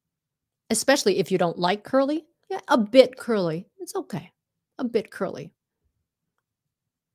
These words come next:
Incredibly curly. That's very, very curly. Okay? Oh, nose.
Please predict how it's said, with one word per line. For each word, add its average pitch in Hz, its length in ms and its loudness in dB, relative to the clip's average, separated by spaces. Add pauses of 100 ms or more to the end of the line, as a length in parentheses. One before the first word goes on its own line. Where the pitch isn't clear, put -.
(320)
Incredibly 196 1040 0
curly. - 680 -10
That's - 220 -20 (240)
very, 214 640 -4
very 196 600 -2
curly. - 640 -10 (1800)
Okay? 254 240 -2 (1900)
Oh, 226 180 2
nose. 160 840 -2